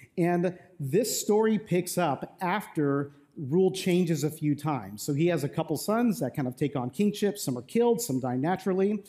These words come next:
But at this point in time, there was a king, and I've practiced this name before, but I know I'm gonna say it wrong. Uh, now, Bonidas? Bonidus?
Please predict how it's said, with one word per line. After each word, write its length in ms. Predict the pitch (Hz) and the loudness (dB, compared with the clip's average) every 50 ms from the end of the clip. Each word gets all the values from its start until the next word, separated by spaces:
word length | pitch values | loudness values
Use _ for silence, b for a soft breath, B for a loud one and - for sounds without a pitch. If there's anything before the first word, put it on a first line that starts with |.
| B B B B B B B | B B B B B B B
But 120 | 151 151 | 0 0
at 140 | 160 156 - | 0 2 2
this 200 | 220 311 - - | 0 0 0 -2
point 260 | - - 220 190 175 | -2 0 2 4 4
in 100 | 156 143 | 2 2
time, 500 | - - 123 113 110 110 127 151 185 175 B B B B B B B | 0 -2 -2 -2 -2 -2 -2 -4 -4 -6 B B B B B B B
there 160 | 139 156 165 | 0 2 2
was 160 | 180 180 175 | 2 2 2
a 60 | 196 | 0
king, 580 | 170 - 214 247 233 160 139 147 156 - - - - | -2 0 2 2 4 4 4 2 2 0 -4 -8 -4
and 160 | 143 135 139 | -2 0 0
I've 100 | 143 139 | 0 0
practiced 380 | - 175 170 170 - 190 - - | 0 -2 -2 -2 -2 -2 -2 -2
this 160 | 185 180 - | -4 -2 0
name 180 | 180 175 185 180 | 2 2 2 2
before, 300 | 170 160 - 180 190 202 | 0 -2 0 0 0 2
but 80 | 180 | 2
I 40 | 151 | 2
know 120 | 139 147 151 | 2 2 2
I'm 100 | 160 165 | 2 2
gonna 140 | 160 147 | 2 0
say 180 | 147 - 170 165 | 0 0 0 0
it 60 | 165 | 0
wrong. 500 | 160 147 151 151 147 156 165 190 214 202 B B B 147 B | 0 0 0 0 0 0 -2 -2 -2 -4 B B B -16 B
Uh, 280 | B 151 147 147 147 151 | B -2 0 0 0 0
now, 560 | 151 160 156 156 151 147 151 147 139 143 143 127 - - | 0 0 0 0 0 0 0 0 -2 -4 -8 -12 -8 -4
Bonidas? 560 | 131 131 147 185 196 226 269 302 - - 147 | -2 0 0 0 0 0 -2 -4 -4 -8 -6
Bonidus? 680 | 135 143 175 208 220 226 311 311 - - - - - | -4 -2 -2 -2 -2 -2 -4 -6 -6 -10 -12 -14 -16